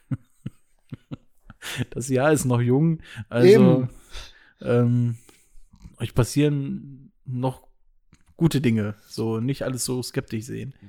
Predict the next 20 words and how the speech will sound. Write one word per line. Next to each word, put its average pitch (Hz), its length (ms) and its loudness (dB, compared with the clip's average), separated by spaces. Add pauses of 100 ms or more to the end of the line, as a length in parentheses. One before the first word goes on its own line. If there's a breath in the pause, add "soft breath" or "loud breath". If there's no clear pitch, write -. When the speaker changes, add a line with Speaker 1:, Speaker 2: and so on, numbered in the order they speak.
Speaker 2:
Wir 139 100 -4
haben 180 80 -2
einen 185 80 -6
tollen 190 280 -4
Sommer 180 260 0
vor 131 300 -4
uns 165 300 -12
und 135 200 -10
Corona 143 400 -4
ist - 120 -8
auch 120 120 -6
irgendwann 123 300 -8
mal 110 80 -12
vorbei. - 480 -18 (380)
Speaker 1:
Eben. 123 260 -2
Speaker 2:
Und 151 100 2
jetzt 175 180 8
hört 262 180 8
mal 269 180 8
auf. 208 540 8